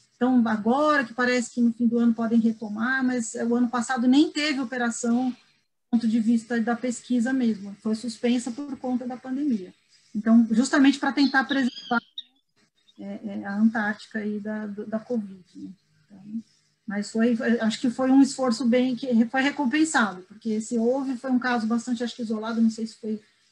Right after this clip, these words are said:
é, americano, enfim, e, mas eles conseguiram conter, ficaram no navio e tudo, e deu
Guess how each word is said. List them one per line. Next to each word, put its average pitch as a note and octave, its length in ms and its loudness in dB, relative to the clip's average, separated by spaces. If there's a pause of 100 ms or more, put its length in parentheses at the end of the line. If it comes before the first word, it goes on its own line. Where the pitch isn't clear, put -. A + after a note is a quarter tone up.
(240)
é, G3+ 180 -8
americano, G#3 560 -2
enfim, G3 260 -4
e, G#3+ 260 -4
mas G#3+ 220 -2
eles A3 200 2
conseguiram A3 580 -2
conter, A3+ 500 0
ficaram A3 340 -2
no G#3+ 120 0
navio G#3+ 400 -6
e G#3 40 -8
tudo, G3+ 300 -14
e G#3 140 -10
deu F#3+ 140 -20